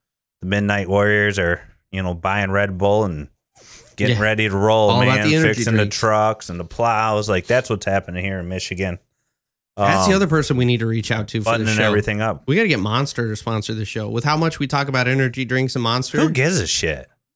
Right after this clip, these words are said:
Speaker 2: Uh,
Speaker 1: What about Red Bull?
Speaker 2: No,
Speaker 1: Red Bull's
Speaker 2: Red
Speaker 1: got an airplane
Speaker 2: Red
Speaker 1: that does
Speaker 2: Bull,
Speaker 1: stunts.
Speaker 2: Red Bull, yeah, Re-, exactly. Red Bull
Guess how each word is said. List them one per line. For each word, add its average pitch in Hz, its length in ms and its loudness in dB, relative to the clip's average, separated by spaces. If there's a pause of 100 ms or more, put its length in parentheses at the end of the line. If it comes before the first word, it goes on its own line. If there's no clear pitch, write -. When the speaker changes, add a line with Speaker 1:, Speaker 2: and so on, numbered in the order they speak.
(100)
Speaker 2:
Uh, 120 60 -6 (100)
Speaker 1:
What 139 120 0
about 208 260 0
Red 104 260 2
Bull? 76 280 -6 (320)
Speaker 2:
No, 175 280 -2 (240)
Speaker 1:
Red 127 200 0
Bull's 190 140 4
Speaker 2:
Red 226 80 2
Speaker 1:
got 160 180 4
an 113 200 2
airplane 101 680 -2 (920)
Speaker 2:
Red 208 260 2
Speaker 1:
that - 60 4
does 254 80 4
Speaker 2:
Bull, 214 160 2
Speaker 1:
stunts. 151 240 2
Speaker 2:
Red 208 180 0
Bull, 208 320 4
yeah, 127 320 0
Re-, 151 240 0
exactly. 123 540 0
Red 147 280 0
Bull 139 400 2